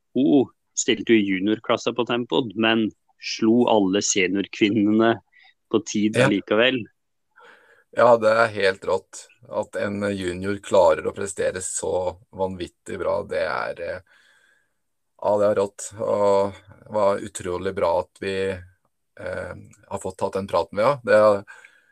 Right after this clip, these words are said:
Speaker 1: Men hvis vi da tar for oss den juniorklassa på rundbane,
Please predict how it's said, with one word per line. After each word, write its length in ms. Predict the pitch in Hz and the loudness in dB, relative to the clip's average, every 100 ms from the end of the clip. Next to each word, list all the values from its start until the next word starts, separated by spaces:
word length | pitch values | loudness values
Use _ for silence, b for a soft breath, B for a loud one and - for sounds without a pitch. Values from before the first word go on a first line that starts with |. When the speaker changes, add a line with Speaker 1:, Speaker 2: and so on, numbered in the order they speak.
| B B _ | B B _
Speaker 1:
Men 120 | 135 | 4
hvis 160 | 135 - | 4 4
vi 80 | 131 | 2
da 200 | 123 120 - | 4 2 0
tar 300 | - 104 101 | 0 2 2
for 240 | - 113 | 0 0
oss 140 | 131 - | 2 2
den 140 | 139 | 2
juniorklassa 680 | 113 104 107 110 110 104 131 123 | 4 4 2 0 -2 -2 -4 -4
på 140 | 117 | 0
rundbane, 520 | 113 104 104 117 165 | 0 2 0 2 -2